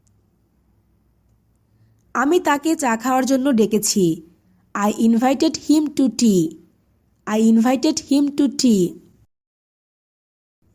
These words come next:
সব শেষে। After all। After all অর্থ সব শেষে। প্রমাণ করো। Prove it।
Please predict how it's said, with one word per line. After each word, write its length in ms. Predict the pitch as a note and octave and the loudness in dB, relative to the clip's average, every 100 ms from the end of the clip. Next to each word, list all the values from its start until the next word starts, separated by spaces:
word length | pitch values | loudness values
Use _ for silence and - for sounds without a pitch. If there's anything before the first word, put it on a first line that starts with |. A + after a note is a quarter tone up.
| _ _ - | _ _ -6
সব 280 | D#4 C#4+ D4 - | 0 0 0 -2
শেষে। 340 | A#3 A3+ G3+ F3 - _ _ _ - A3+ | 0 0 0 -2 -6 _ _ _ -6 -4
After 300 | A#3 - B3+ G#3+ F#3 | -4 -2 0 2 2
all। 140 | F3 E3 - _ _ _ _ _ - | 0 -4 -12 _ _ _ _ _ -4
After 360 | A#3 - D#4 D4+ | -4 0 0 2
all 120 | B3+ G#3 - G#3 | 2 0 0 -2
অর্থ 180 | G3+ C#4 D#4 - | 0 -2 -2 -2
সব 160 | C#4 C4+ - | -4 -4 -2
শেষে। 320 | G#3 - F3+ F3 - _ _ _ _ _ _ _ _ _ _ _ _ _ _ _ _ _ _ _ _ _ _ _ - | -2 0 -2 -2 -14 _ _ _ _ _ _ _ _ _ _ _ _ _ _ _ _ _ _ _ _ _ _ _ -2
প্রমাণ 340 | C#4+ C#4+ D4+ D#4 B3+ | 2 2 2 0 0
করো। 260 | G#3 F#3+ F3 - _ _ _ _ - | 2 2 0 -6 _ _ _ _ -4
Prove 320 | C#4 E4 - - - | 2 2 2 -2 2
it। 120 | G3+ | 2